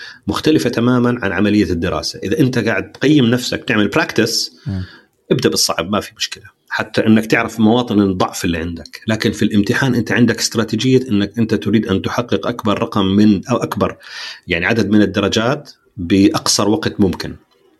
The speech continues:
Speaker 1: فإذا أنت بديت في الصعب، ولو لا سمح الله تعثرت أنت في الصعب،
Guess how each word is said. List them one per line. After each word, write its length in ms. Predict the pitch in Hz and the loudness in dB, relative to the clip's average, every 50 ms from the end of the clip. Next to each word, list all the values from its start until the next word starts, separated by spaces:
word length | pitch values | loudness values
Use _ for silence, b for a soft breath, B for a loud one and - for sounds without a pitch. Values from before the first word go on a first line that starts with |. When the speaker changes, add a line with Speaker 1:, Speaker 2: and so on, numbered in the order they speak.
| _ _ _ _ _ _ _ _ - - | _ _ _ _ _ _ _ _ -20 -14
Speaker 1:
فإذا 400 | - - 117 117 151 131 147 156 | -6 -2 0 2 2 2 2 2
أنت 400 | 156 151 147 - - 92 87 90 - _ _ _ - | 2 2 2 0 0 -2 -2 -4 -8 _ _ _ -2
بديت 220 | 123 117 123 123 | 0 2 2 2
في 60 | - | 0
الصعب، 360 | 127 - - - 101 87 90 - - _ _ _ - | 0 0 0 0 -2 -4 -6 -10 -14 _ _ _ 0
ولو 800 | 107 110 123 135 151 175 175 - - 135 165 175 165 175 151 120 | 2 4 4 4 2 2 2 2 4 4 4 4 2 2 4 4
لا 100 | 131 131 | 4 4
سمح 340 | 127 - 131 127 127 - | 4 2 0 0 0 2
الله 460 | 127 123 113 104 104 107 127 170 B B B B B B B B B B _ - | 2 4 4 4 4 4 2 2 B B B B B B B B B B _ -2
تعثرت 640 | 120 - - - - - 139 - - - - - - | -2 0 0 -2 0 0 0 0 0 -4 -10 -6 -4
أنت 160 | 104 95 - | -2 0 0
في 100 | 104 - | 0 0
الصعب، 480 | 110 98 - - 101 101 123 151 170 - | 0 0 0 0 2 0 0 0 -2 -6